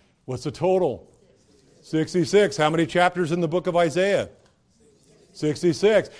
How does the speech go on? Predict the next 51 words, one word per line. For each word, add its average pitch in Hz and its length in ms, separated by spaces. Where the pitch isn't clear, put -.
You, 151 160
you 160 160
gotta 190 180
start 190 300
finding 214 320
some 226 160
ways 196 260
to 180 100
help 185 240
you 196 120
remember. 185 520
And 151 120
then 190 180
you 233 120
start 220 300
working 208 380
through 185 300
it. 123 100
You 165 160
get 175 200
someone 226 400
to 220 120
hold 202 200
you 190 120
accountable, 202 500
but 151 220
you 190 100
need 202 500
to 185 140
know 202 640
the 175 120
Word. 170 580
And 147 140
even 156 240
more 170 160
importantly, 147 400
you 143 180
need 143 360
to 151 120
read 131 560
the 120 100
Word. 110 280
Don't 147 300
tell 175 200
God 156 300
you'll 143 100
promise 143 380
ten 143 220
minutes 135 240
a 120 80
day. 107 220